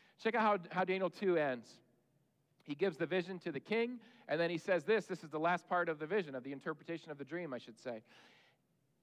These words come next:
"In the time of those kings," he's speaking of, of, uh, Babylon, Persia, Greek, Roman Empire, all these empires that are to come. "In the time of those kings, the God of heaven will set up a kingdom that will never be destroyed,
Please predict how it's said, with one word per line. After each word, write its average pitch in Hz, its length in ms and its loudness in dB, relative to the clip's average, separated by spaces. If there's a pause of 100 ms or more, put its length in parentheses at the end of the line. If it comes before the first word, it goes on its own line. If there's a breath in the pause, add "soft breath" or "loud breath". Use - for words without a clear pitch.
(460)
"In 233 140 0
the 240 60 0
time 311 340 0
of 226 140 2
those 220 280 4
kings," 240 680 -4 (340)
he's 151 140 -10
speaking 190 480 -4
of, 131 240 -2 (600 soft breath)
of, 135 300 0
uh, 123 380 -2
Babylon, 139 560 0
Persia, 175 360 -2
Greek, 151 360 0 (600)
Roman 180 260 2
Empire, 139 400 2
all 165 100 6
these 202 140 2
empires 185 380 2
that 156 100 6
are 143 100 4
to - 120 -16
come. 120 300 -4 (460 loud breath)
"In 175 80 -2
the 185 100 0
time 262 340 2
of 220 100 4
those 190 180 2
kings, 165 320 -6
the 156 80 -4
God 180 240 4
of 247 100 4
heaven 185 360 0
will 156 140 0
set 220 240 4
up 269 100 2
a 277 80 -2
kingdom 196 520 -2 (180 loud breath)
that 170 140 2
will 185 140 2
never 190 520 2
be 190 180 -4
destroyed, 170 600 -4